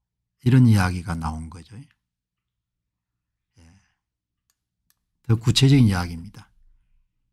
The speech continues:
이게 이런, 예, 이게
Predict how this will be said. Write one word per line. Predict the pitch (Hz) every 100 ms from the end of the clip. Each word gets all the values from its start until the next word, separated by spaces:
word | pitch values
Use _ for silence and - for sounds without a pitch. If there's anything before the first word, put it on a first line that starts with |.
| _ -
이게 | 127 131 175
이런, | 160 139 - _ _ _ _ _ _ _ _ _ _ _ _ _ _ _ _ _ _ 123
예, | 98 165
이게 | 117 113 175 135 139 98